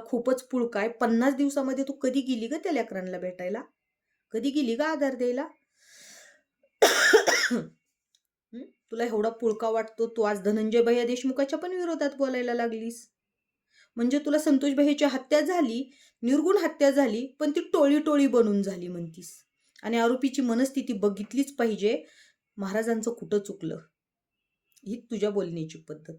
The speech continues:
म्हणजे आता आरोपीची मनस्थिती काय होती बरं? आप-, मग आपली पण मनस्थिती कितीतरी वेळा रागामध्ये विचित्र होती म्हणून काय आपण खून खराबे करायचे का? नाही ना. आपले बी थोड्या थोड्या वादातून एकूणमेकापर्यंत होतेत, भरपूर वाद होतेत, शेजारी बरोबर होतेत,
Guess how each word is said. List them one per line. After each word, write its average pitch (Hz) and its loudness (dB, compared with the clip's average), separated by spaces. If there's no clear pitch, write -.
म्हणजे 240 0
आता 269 2
आरोपीची 277 2
मनस्थिती 247 0
काय 202 -2
होती 180 -8
बरं? 180 -6
आप-, - -10
मग 285 2
आपली 311 2
पण 392 2
मनस्थिती 370 -2
कितीतरी 339 -2
वेळा 330 2
रागामध्ये 294 2
विचित्र 277 -2
होती 262 0
म्हणून 240 -4
काय 233 -2
आपण 220 -4
खून 254 0
खराबे 208 -2
करायचे 233 -4
का? 262 -6
नाही 208 -4
ना. 294 -4
आपले 254 -4
बी 285 -2
थोड्या 262 0
थोड्या 262 0
वादातून 254 -2
एकूणमेकापर्यंत 254 -6
होतेत, 269 0
भरपूर 247 -4
वाद 254 -2
होतेत, 170 -10
शेजारी 220 -4
बरोबर 240 -4
होतेत, 240 -2